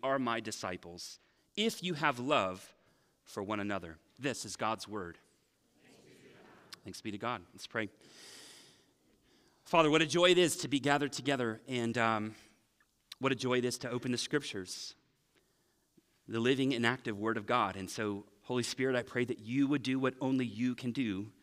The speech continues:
um, by your Spirit and through your word, and that is to minister to us, to, uh, to reveal truth to us, to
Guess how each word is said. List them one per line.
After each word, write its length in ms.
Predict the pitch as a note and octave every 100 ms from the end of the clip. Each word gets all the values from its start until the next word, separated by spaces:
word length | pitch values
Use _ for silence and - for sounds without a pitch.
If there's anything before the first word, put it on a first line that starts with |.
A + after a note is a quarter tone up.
| _ _ _ _ _ _ -
um, 300 | - G#2+ G#2+ _ _ _ _ _ _ _ _ _ _ _
by 400 | - G#2+ C3+ D#3+
your 200 | E3 C3
Spirit 420 | B2 - A#2 A#2 A#2
and 160 | A2+
through 140 | - C3
your 180 | B2+
word, 240 | A2+ G2+ G2+
and 100 | G#2
that 140 | A2+
is 160 | A2 -
to 120 | -
minister 440 | G#2+ B2 C#3 - A2+
to 220 | - F#2+
us, 220 | F2+ -
to, 380 | - A#2+ A2 A2 - - _ _ -
uh, 200 | F#2 F#2 - _
to 140 | - A2
reveal 320 | A#2 A#2+ A#2
truth 460 | - - C3+ - -
to 160 | G2
us, 220 | E2 -
to 360 | - A#2 G2+